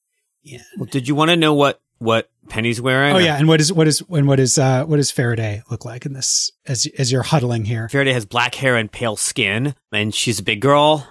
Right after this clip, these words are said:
Speaker 2: She's got, um, a kind of a Ninja Turtles mask so that,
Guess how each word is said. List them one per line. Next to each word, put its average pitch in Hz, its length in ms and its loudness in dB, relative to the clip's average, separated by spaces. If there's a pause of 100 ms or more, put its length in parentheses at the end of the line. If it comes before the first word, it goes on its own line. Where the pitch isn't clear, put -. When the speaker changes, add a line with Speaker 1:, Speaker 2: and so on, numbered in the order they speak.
Speaker 2:
She's - 380 -8
got, 120 640 -2
um, 110 420 -4
a 117 60 -12
kind 180 220 -4
of 139 60 0
a - 20 0
Ninja 120 280 0
Turtles 160 460 2
mask 165 440 0
so 117 260 4
that, 107 240 2